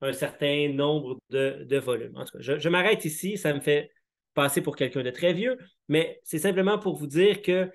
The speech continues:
c'était tout un travail de créer une telle base de données dans les années soixante.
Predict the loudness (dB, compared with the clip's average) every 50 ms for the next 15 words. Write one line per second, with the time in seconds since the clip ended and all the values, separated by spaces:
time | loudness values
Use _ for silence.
0 | _ _ _ -6 -4 0 2 4 4 2 2 -2 -8 -8 0 2 4 4 4 4
1 | 2 0 -4 -10 _ _ _ _ -8 -2 2 2 2 4 4 4 4 2 2 0
2 | -2 -6 -10 -12 -14 _ _ _ _ _ _ -4 -2 0 0 0 -2 0 2 2
3 | 2 2 0 0 0 2 2 2 2 2 2 2 2 0 0 0 0 0 -2 -2
4 | -2 -2 -2 -2 -2 -4 -4 -6 -6 -6 -4 -4 -4 -4 -2 -2 -2 -2 -2 -2
5 | 0 0 -2 -4